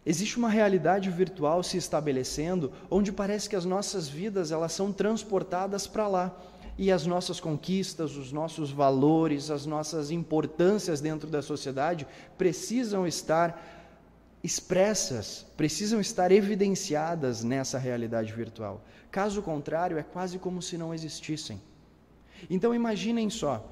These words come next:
nós estamos hoje, no momento atual da humanidade, vivenciando o desenvolvimento de supostas camadas de desenvolvi-, de, de inserção social que justamente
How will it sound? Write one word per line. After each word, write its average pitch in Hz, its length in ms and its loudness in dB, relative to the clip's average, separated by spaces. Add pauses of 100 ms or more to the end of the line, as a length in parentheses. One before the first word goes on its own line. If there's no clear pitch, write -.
(280)
nós 208 200 4
estamos 208 460 -2
hoje, 175 320 2
no 127 100 -2
momento 135 880 0
atual 143 520 0
da 143 100 0
humanidade, 123 720 -2 (260)
vivenciando 208 680 0
o 202 40 -2
desenvolvimento 170 960 0 (280)
de 165 400 0 (360)
supostas 220 640 -4
camadas 151 720 -2 (140)
de 127 220 -2
desenvolvi-, 127 640 -2
de, 123 300 -6
de 113 440 -4 (480)
inserção 156 520 -2
social 156 640 0 (280)
que 208 140 2
justamente 190 920 0